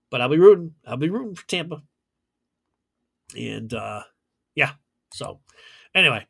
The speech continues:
did a lot of blabbering this, this show, but I just wanted to give you my, uh, my thoughts on the Eagles,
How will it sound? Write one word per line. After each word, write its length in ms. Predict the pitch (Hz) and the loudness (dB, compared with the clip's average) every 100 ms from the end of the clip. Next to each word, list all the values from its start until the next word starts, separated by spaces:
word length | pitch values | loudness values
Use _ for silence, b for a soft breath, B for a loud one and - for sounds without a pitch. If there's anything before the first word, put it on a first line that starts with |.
| _ _ b b b b b b | _ _ b b b b b b
did 120 | 233 | 6
a 40 | 226 | 10
lot 180 | 208 175 | 10 8
of 80 | |
blabbering 460 | 139 160 156 156 147 | 6 6 6 4 2
this, 260 | 147 143 - | -4 -6 -6
this 140 | 143 | -6
show, 320 | - 135 131 | -6 -6 -6
but 120 | 131 | -6
I 80 | 139 | -8
just 220 | 147 143 | -8 -10
wanted 160 | 151 135 | -10 -12
to 60 | 123 | -12
give 140 | 120 | -16
you 80 | 113 | -16
my, 280 | 117 110 107 | -16 -16 -18
uh, 200 | 107 101 | -18 -18
my 120 | 117 | -8
thoughts 380 | 180 175 165 - | -2 -2 -2 -6
on 100 | 120 | -8
the 160 | 120 | -6
Eagles, 520 | 156 160 160 139 - | -2 0 0 -2 -8